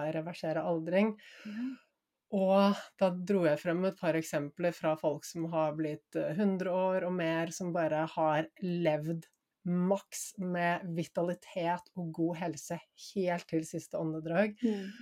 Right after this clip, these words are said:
Speaker 1: som har vært yrkesaktive helt til de har trukket sitt siste åndedrag, rett og slett fordi de bare har bestemt seg for at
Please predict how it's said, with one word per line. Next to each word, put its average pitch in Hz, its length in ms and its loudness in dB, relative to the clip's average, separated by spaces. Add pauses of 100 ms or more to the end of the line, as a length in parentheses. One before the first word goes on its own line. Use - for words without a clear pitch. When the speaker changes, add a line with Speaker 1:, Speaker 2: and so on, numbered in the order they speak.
(180)
Speaker 1:
som 175 360 0
har 165 220 0
vært 156 300 0
yrkesaktive 180 880 -2
helt 175 380 -2
til 175 220 -6
de 170 240 0
har 165 300 0
trukket 165 420 -6
sitt 165 200 -8
siste - 340 -6
åndedrag, 165 640 -2 (180)
rett - 360 -10
og 190 80 -2
slett 202 340 -2
fordi 170 680 -4
de 160 160 -2
bare 160 260 0
har 147 80 -2
bestemt 143 540 -10
seg 156 180 -10
for 208 260 2
at 156 140 -8